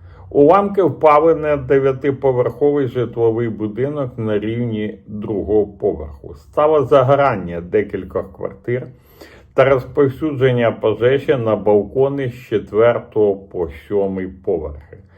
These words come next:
Пожежу вже ліквідували. Тривають роботи з розбору конструкцій. Водночас люди, е, свідки повідомляють, що загиблі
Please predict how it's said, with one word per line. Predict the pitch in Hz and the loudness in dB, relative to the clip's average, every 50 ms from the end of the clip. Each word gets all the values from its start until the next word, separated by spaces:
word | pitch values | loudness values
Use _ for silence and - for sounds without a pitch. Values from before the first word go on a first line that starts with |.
| - - - - _ _ _ | -20 -20 -20 -20 _ _ _
Пожежу | - 147 131 120 110 131 156 175 170 165 - 160 143 123 | 4 4 4 6 6 4 2 2 2 -2 -4 -4 -6 -6
вже | 113 82 87 104 113 117 120 123 123 123 123 - _ _ _ _ _ _ _ _ _ _ _ _ _ _ _ _ _ _ _ _ _ _ _ _ _ _ _ 95 | -6 -4 0 2 4 6 6 4 4 0 -4 -12 _ _ _ _ _ _ _ _ _ _ _ _ _ _ _ _ _ _ _ _ _ _ _ _ _ _ _ -2
ліквідували. | 104 120 113 123 123 127 120 110 117 113 95 82 80 71 - - - - | 0 0 0 2 2 2 2 2 2 0 0 0 -2 -4 -6 -8 -10 -12
Тривають | - - - 123 117 131 160 190 208 175 - - | -8 -2 0 2 4 6 6 6 6 4 2 4
роботи | 151 135 120 110 113 117 135 143 143 - 160 143 123 | 4 4 4 4 2 2 2 2 2 2 -2 -2 0
з | 110 | 0
розбору | 113 117 117 113 101 95 90 90 101 107 107 95 101 98 98 101 101 - - - _ _ | 2 4 4 4 2 0 -4 -2 2 2 2 2 2 -2 -4 -6 -8 -12 -20 -20 _ _
конструкцій. | - - 104 104 101 - - - - 101 95 82 71 69 - - - - | -8 -6 -4 -4 -4 -6 -10 -12 -10 -8 -8 -8 -8 -10 -14 -12 -8 -8
Водночас | 90 - - 139 139 143 165 196 220 220 - - - 202 190 185 151 - - - - - - - | -4 0 0 0 0 0 0 0 0 0 0 2 2 4 4 4 2 -2 -8 -16 -18 -14 -10 -6
люди, | 120 123 147 165 185 180 170 143 123 - 90 80 73 76 76 73 - - _ - - _ _ - - _ - - | -4 -4 -2 -2 0 0 0 0 -2 -4 -6 -8 -8 -8 -12 -16 -20 -20 _ -20 -20 _ _ -20 -20 _ -12 -4
е, | 87 95 98 95 90 - - | 0 2 4 4 4 2 -2
свідки | - - - - 95 104 120 151 175 175 - - - - 85 78 | -6 -10 -12 -10 -6 -4 -2 -2 -2 -4 -6 -8 -8 -6 -6 -6
повідомляють, | 73 73 - 104 104 107 117 123 117 117 123 123 127 135 139 147 147 139 117 90 82 80 80 78 76 | -6 -2 0 0 2 2 0 -2 0 2 2 2 2 4 4 4 6 4 4 0 -2 -4 -6 -8 -10
що | - - - 107 101 98 98 95 90 87 - - - - - | -16 -12 -6 -4 -2 0 0 0 -2 -4 -6 -8 -12 -16 -16
загиблі | - 95 92 95 110 127 120 107 95 113 127 143 160 160 160 156 151 151 147 147 143 151 151 156 156 | -12 -10 -6 0 4 6 6 6 4 2 0 0 0 -2 -4 -4 -2 -2 -2 -2 -4 -6 -8 -10 -12